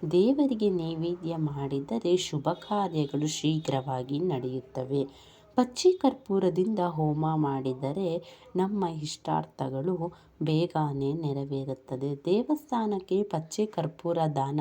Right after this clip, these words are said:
ಮಾಡಿದರೆ ಗೌರವ ಶಕ್ತಿ ಹೆಚ್ಚಾಗುತ್ತದೆ. ಬ್ರಾಹ್ಮಣರಿಗೆ ಪಚ್ಚೆ ಕರ್ಪೂರವನ್ನು ದಾನ ಮಾಡಿದರೆ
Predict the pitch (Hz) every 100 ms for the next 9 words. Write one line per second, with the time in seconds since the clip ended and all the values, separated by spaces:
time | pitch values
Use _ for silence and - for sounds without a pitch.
0 | 143 139 139 208 233 190 180 180 - -
1 | - _ 180 160 156 185 180 160 143 156
2 | 160 156 - 156 160 175 156 156 151 139
3 | 147 - 135 143 160 160 - - _ -
4 | 190 240 311 302 247 214 196 196 190 180
5 | - - - 180 165 - 247 247 185 160
6 | - 165 160 147 151 220 208 175 151 151
7 | 175 185 180 151 139 139 139 214 175